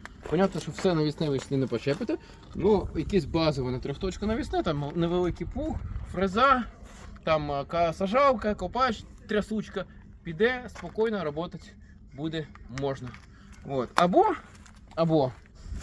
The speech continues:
інший варіант. Отакі ремінні. Е, ну, тут теж ремінні. Такі, е, мотоблочні коробки. От. Що тут важливо розуміти? Що такий трактор, він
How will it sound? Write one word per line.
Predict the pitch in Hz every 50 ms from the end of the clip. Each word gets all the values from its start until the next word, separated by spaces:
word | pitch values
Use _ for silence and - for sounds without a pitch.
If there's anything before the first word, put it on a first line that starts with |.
| - - - - - - -
інший | 196 180 170 - - 165 147
варіант. | 147 147 139 120 123 123 120 - - - - - - - - - - - - - - - - - - - - - - - - - - - - -
Отакі | - 208 - 196 185 - - 254 262 196 - - - - - - - - - - - - - - - - - - - - -
ремінні. | 170 202 226 220 196 165 127 110 107 - - - - - - - - - - - - - -
Е, | 131 143
ну, | 151 139
тут | - - -
теж | 127 120 107 101
ремінні. | 98 104 104 104 107 - -
Такі, | - - 240 214 147
е, | 139 151 143 139 135 135
мотоблочні | 143 175 170 185 165 160 175 170 - 156
коробки. | 139 - 110 95 90 - - - - - - - - - - - -
От. | 143 147 127 101 - - - - - - - - - - - - - - - - - - -
Що | - 220 233
тут | 240 202 165 156 156 139 147 143
важливо | 160 190 208 190 170 175 165 151 -
розуміти? | 165 156 139 104 95 - - - - -
Що | - -
такий | - 175 - - 277
трактор, | 214 214 196 175 165 147 135
він | 156 208 208